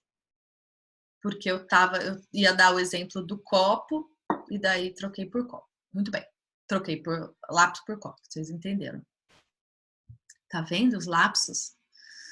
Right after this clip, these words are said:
Os lapsos que a gente tem o tempo todo e que depois a gente fica analisando numa fase, Você, você tem isso? Mentira. A gente não faz isso.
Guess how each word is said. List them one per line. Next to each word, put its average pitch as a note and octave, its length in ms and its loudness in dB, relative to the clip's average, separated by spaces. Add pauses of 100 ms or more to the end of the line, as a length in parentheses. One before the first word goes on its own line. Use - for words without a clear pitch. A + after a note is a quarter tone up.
(220)
Os F3 220 -4
lapsos F#3 560 4
que - 380 -4 (120)
a F#3+ 120 6
gente G3 420 -2
tem G#3 260 2
o A#3 80 -4
tempo C4 300 0
todo A3+ 320 0
e C4+ 40 0
que C4 100 -4
depois B3 280 0
a B3 40 2
gente B3+ 220 6
fica - 200 -2
analisando G#3+ 640 2
numa G3 160 -2
fase, G3+ 320 -2
Você, A4 340 -2 (220)
você A4 320 -2
tem G#4 320 -2
isso? G#4 560 -4
Mentira. G3+ 380 -6 (1000)
A F3+ 80 -6
gente F#3 180 -8
não F3+ 100 -10
faz - 380 -14
isso. - 240 -10